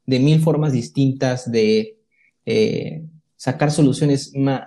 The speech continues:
eh, lo más rápido posibles a problemas sencillos. Pero al, al escuchar a las demás personas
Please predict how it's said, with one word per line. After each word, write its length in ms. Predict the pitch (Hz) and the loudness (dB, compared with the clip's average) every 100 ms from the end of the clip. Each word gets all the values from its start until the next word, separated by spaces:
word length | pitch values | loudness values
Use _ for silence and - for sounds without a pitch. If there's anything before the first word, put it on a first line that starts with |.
| 123 | -8
eh, 240 | 120 117 | -6 -6
lo 120 | 123 131 | -2 0
más 220 | 135 - | 2 0
rápido 280 | 139 143 - | -2 -2 -2
posibles 460 | 120 139 127 131 | -4 0 0 0
a 100 | 127 | -4
problemas 440 | - 123 123 131 127 | -4 -2 -2 -4 -4
sencillos. 640 | 117 117 117 120 123 - _ _ _ _ _ _ _ _ _ - | -6 -2 -2 -2 -6 -10 _ _ _ _ _ _ _ _ _ 0
Pero 580 | 160 156 - - - _ _ _ _ - | 2 2 0 -6 -20 _ _ _ _ -8
al, 260 | 139 160 156 | -4 -2 0
al 100 | 160 | 0
escuchar 760 | 156 - 160 196 214 269 - _ _ _ - | 0 -2 -6 -4 -6 -6 -14 _ _ _ -8
a 120 | 143 | -4
las 180 | 135 131 | -2 -2
demás 280 | 135 151 - | -2 -2 -4
personas 760 | 214 180 151 147 127 123 - | -4 -4 -4 -4 -6 -10 -20